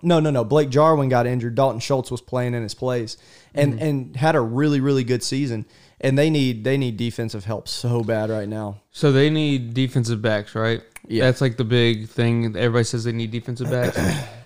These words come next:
Speaker 2: The reason I think that they are gonna take, or are gonna try to make a move for Kyle Pitts is because if you look at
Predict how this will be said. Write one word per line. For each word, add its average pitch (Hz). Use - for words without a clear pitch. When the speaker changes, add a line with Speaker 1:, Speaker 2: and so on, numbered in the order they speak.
Speaker 2:
The 131
reason 143
I 123
think 135
that 120
they 120
are 113
gonna 123
take, 123
or 120
are 127
gonna 120
try 120
to 117
make 120
a 120
move 117
for 131
Kyle 123
Pitts -
is 131
because 127
if 120
you 131
look 135
at 127